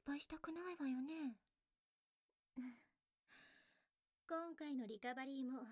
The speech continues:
私は評価できる。取引先との関係も良好っぽいけど、あれはまだ品定め中よ。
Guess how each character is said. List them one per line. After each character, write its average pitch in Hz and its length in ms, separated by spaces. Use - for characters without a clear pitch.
私 247 400
は 254 100
評 269 220
価 - 140
で 196 120
き 233 180
る。 208 160
取 330 180
引 453 60
先 440 160
と 453 140
の 427 100
関 311 240
係 311 220
も 277 160
良 269 240
好 277 320
っ 240 40
ぽ 208 160
い 339 120
け 247 200
ど、 233 100
あ 220 220
れ 185 120
は 277 140
ま 339 140
だ 349 100
品 185 300
定 269 240
め 311 100
中 339 260
よ。 381 240